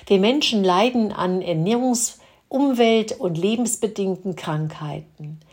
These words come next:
Das proklamierte einer meiner ersten Lehrer, der Arzt und Ernährungswissenschaftler Doktor Max Otto Brucker,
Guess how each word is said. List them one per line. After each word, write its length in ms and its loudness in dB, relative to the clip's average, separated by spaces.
Das 160 -4
proklamierte 840 0
einer 440 -2
meiner 260 -2
ersten 500 -2
Lehrer, 540 -2
der 160 -2
Arzt 380 -2
und 180 -4
Ernährungswissenschaftler 1120 -4
Doktor 340 -8
Max 300 -6
Otto 220 -8
Brucker, 560 -4